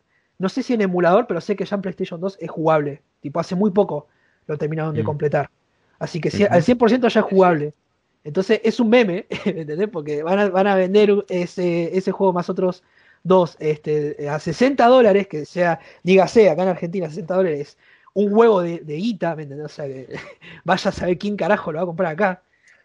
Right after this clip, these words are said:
Speaker 1: Y, y, este, ya sacaron, este, versiones para PlayStation dos, o sea, es un meme directamente.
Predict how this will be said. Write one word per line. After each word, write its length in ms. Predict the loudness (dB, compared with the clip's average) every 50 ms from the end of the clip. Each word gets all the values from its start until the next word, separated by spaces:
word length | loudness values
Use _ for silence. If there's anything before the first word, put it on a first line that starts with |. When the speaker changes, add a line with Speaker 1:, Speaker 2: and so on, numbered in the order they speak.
| _ _ _ _ _ _ _ _ _ -12
Speaker 1:
Y, 540 | -10 -8 -8 -8 -8 -8 -8 -8 -10 -12 -12
y, 840 | -12 -10 -10 -8 -8 -8 -10 -10 -10 -10 -12 -12 -12 -12 -12 -12 -10
este, 600 | -10 -12 -12 -10 _ -2 -2 0 0 -2 -4 -2
ya 200 | 2 4 4 4
sacaron, 580 | 4 2 0 2 4 4 4 4 2 0 -4 -8 -8
este, 300 | -8 -8 -6 -6 -6 -6
versiones 340 | -4 -4 -4 -2 -2 -2 -4
para 220 | -4 -6 -6 -4
PlayStation 400 | -4 -4 -4 -4 -4 -4 -4 -4
dos, 180 | -4 -4 -4 -6
o 60 | -8
sea, 180 | -10 -10 -10 -12 _ _ _ _ _ _ _
es 160 | -4 -2 -2
un 100 | -2 0
meme 460 | 0 0 0 0 -2 -4 -8 -12 -14 -16 _ _ _
directamente. 720 | -4 -2 -2 0 -2 0 0 0 -2 -2 -4 -8 -12 -12